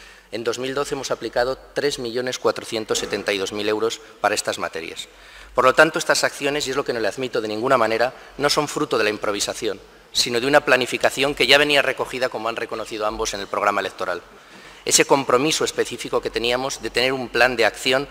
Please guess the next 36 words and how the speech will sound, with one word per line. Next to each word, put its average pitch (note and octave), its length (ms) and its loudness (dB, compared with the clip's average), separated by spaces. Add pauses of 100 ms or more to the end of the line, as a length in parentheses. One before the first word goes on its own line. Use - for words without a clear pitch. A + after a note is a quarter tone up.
(200)
contra A2+ 280 0
la G#2+ 100 4
crisis C#3+ 300 -2
económica B2+ 480 0
a - 180 4
partir D3 360 2
de D3 60 -4
un D3 120 -2
diagnóstico B2+ 640 -4 (220)
realizado A2 500 -2
con A#2+ 80 -2
la G#2 120 -2
participación - 640 -4
de G#2 100 0
todos B2 340 0 (280)
y C3 120 6
apoyado B2+ 480 6
por A#2 180 2
el G2+ 100 0
Observatorio A2 840 -2
Urbano G#2+ 460 0 (260)
de A#2 180 0
la A2 80 4
ciudad G2+ 340 -2 (120)
de G#2+ 160 -2
Valladolid, G2 380 -2
que - 160 2
ahora A#2+ 120 6
también A2+ 300 -2
contiene A2+ 400 -6
los G#2+ 160 -4
datos A#2+ 380 -2 (260)
de A2+ 160 2
la A#2+ 360 6
comunidad G#2+ 460 0 (280)
urbana. F2+ 380 -6